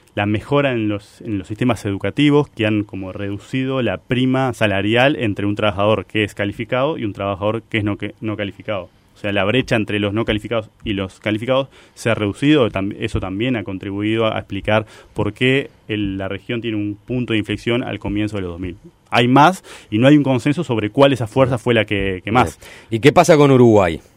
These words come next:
Speaker 1: Y bueno, ahí nos metemos. Una precisión antes es que a pesar de los avances de la región entre los dos mil y el dos mil quince, dos mil dieciséis,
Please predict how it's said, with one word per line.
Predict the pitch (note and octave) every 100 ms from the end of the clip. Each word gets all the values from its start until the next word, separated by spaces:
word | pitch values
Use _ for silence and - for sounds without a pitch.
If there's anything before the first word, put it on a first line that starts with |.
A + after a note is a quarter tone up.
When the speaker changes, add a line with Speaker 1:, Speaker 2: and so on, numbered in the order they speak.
| -
Speaker 1:
Y |
bueno, | B2 A#2 G2 G2
ahí | A#2
nos | C#3+
metemos. | A#2+ A#2+ G#2 -
Una | C#3+ C#3
precisión | A#2 A2+ C#3
antes | C#3+ D#3 D#3 A2+
es |
que | - G#2
a |
pesar | - G#2+ D3+ D#3
de |
los | A#2+ -
avances | G2 B2 B2+
de | G#2+
la | F#2+
región | G2 - A#2+ C3 - _ _ _
entre | G2 F#2 G2
los | F#2+
dos | F#2+
mil | G#2 C3 A#2 - _
y | G#2
el | F2+
dos | F2
mil | G#2 G2
quince, | C3 B2+ G#2+ F2+
dos | F2
mil | G2
dieciséis, | G2+ - - C#3+